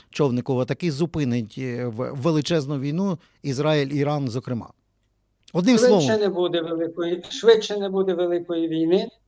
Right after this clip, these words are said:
Speaker 2: тому що насамперед є серйозна перевага Ізраїля над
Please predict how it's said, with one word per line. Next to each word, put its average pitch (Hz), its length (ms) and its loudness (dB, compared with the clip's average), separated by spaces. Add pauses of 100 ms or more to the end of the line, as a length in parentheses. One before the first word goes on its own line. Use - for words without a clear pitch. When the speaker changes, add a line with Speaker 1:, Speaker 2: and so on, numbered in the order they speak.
(300)
Speaker 2:
тому 170 300 4
що 170 460 4
насамперед 175 840 0 (400)
є 170 240 4
серйозна 208 540 2
перевага 160 540 -2
Ізраїля 151 680 0
над 151 220 -2